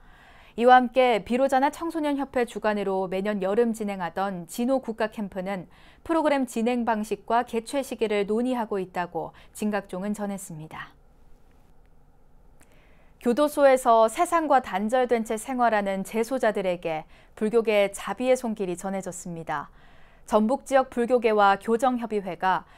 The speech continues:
재소자들의 시원한 여름나기를 위해 전주 교도소에 얼음용 생수를 전달했습니다. 광주 비비에스 정종신 기자입니다.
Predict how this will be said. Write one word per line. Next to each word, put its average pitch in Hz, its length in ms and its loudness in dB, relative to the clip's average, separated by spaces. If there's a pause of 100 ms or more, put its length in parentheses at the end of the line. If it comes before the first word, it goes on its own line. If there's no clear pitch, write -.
(240)
재소자들의 240 800 2
시원한 294 500 0
여름나기를 208 640 0
위해 165 340 -6 (220)
전주 214 380 0
교도소에 208 720 -2
얼음용 262 540 2
생수를 214 500 -6
전달했습니다. 175 920 -8 (340)
광주 233 380 -2
비비에스 202 480 -4
정종신 240 640 -4
기자입니다. 170 640 -12